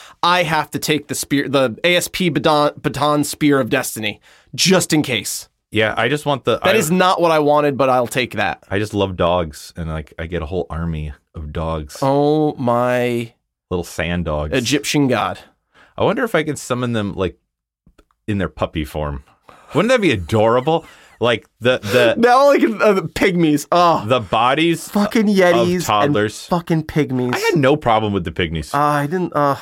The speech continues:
Speaker 1: they
Speaker 2: The
Speaker 1: were
Speaker 2: first time I saw them, I thought they were silly, and then the second time I saw them, I was like, "Oh, they're still pretty scary."
Speaker 1: Did not like the pygmies.
Speaker 2: Reminded
Speaker 1: They
Speaker 2: me
Speaker 1: were
Speaker 2: a
Speaker 1: terrifying.
Speaker 2: lot of, um,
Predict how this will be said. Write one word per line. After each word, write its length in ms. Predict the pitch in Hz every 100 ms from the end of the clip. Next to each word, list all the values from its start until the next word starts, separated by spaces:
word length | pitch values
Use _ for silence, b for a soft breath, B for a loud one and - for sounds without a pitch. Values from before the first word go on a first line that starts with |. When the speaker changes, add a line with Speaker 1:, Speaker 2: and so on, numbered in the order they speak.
| B -
Speaker 1:
they 80 | 147
Speaker 2:
The 80 | 143
Speaker 1:
were 80 |
Speaker 2:
first 220 | 139 175 -
time 140 | 214
I 80 | 220
saw 200 | 220 190
them, 100 | 196
I 60 | 175
thought 160 | 151
they 80 | 143
were 80 | 143
silly, 420 | - 117 135 147
and 140 | 117 117
then 140 | 113
the 60 | 107
second 260 | 101 110
time 140 | 135 147
I 20 |
saw 140 | 160 160
them, 100 | 156
I 40 |
was 100 | 135
like, 160 | 143 -
"Oh, 160 | - 190
they're 140 | 160
still 200 | 170 214
pretty 220 | 214 185
scary." 340 | 175 - 117 - b
Speaker 1:
Did 160 | - 170
not 200 | 156 135
like 180 | 131 131
the 60 | -
pygmies. 80 |
Speaker 2:
Reminded 500 | 135 139 127 143 165
Speaker 1:
They 40 | 160
Speaker 2:
me 100 | 160
Speaker 1:
were 60 |
Speaker 2:
a 20 | 147
Speaker 1:
terrifying. 520 | 131 120 117 95 98
Speaker 2:
lot 60 | 110
of, 320 | 107 92 -
um, 440 | 101 95 92 85